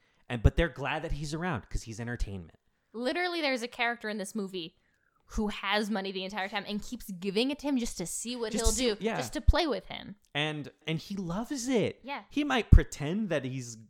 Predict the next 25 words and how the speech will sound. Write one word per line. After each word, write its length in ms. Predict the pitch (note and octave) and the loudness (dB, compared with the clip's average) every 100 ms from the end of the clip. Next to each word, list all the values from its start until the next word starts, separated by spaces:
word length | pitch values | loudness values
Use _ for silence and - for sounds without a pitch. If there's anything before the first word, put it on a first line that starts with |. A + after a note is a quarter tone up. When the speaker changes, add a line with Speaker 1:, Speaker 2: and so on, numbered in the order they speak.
| - | -2
Speaker 1:
that 80 | G3+ | 2
Speaker 2:
Annoyed. 340 | G#3 G3 G#3 G3 | 4 4 4 2
Speaker 1:
he's 100 | G3 | 0
annoyed, 260 | D#3 E3+ C#3 | 2 2 2
but 140 | C#3+ | 0
he 180 | - C3+ | -2 -10
loves 580 | A#2 G2+ F#2+ G2 G2+ F#2+ | -6 -6 -6 -8 -8 -6
it. 140 | G2 A2 | -6 -4
This 200 | C#3 - | -6 -6
guy 400 | D#3 C#3+ D#3 E3+ - - | -6 -4 -4 -6 -10 -6
is 200 | A#2+ A2 | -4 -4
his 720 | - - C3+ B2+ B2+ A2+ - - _ - _ | -8 -8 -2 0 0 -4 -8 -12 _ -20 _
personal 960 | B2 - C#3+ C#3 - B2+ A#2+ A#2 A2+ A2+ | 4 4 -4 -4 -4 -2 0 0 0 0
Speaker 2:
Pet 200 | - F3+ | 2 2
Speaker 1:
court 140 | A#3+ - | 2 4
Speaker 2:
project. 280 | A#2+ A#2+ G#2+ | 6 4 0
Speaker 1:
jester. 540 | G2 - - D2+ F#2 | -4 -6 -12 -16 -16
Speaker 2:
Yeah. 220 | - F#3+ - - _ _ | -12 -10 -12 -16 _ _
Speaker 1:
Right? 360 | F#2+ G#2 A2 A#2 - _ _ _ - | -6 -2 0 -2 -6 _ _ _ -6
And 220 | B2+ B2 | 0 0
that's 300 | B2 C#3+ - | 0 -2 -4
the 120 | - | -12
thing, 520 | A2+ - C#3+ G#2 - - - | -12 -8 -8 -8 -14 -16 -10
is 140 | G#2 | -6
that 320 | G#2+ G#2 F#2+ | -2 -2 -4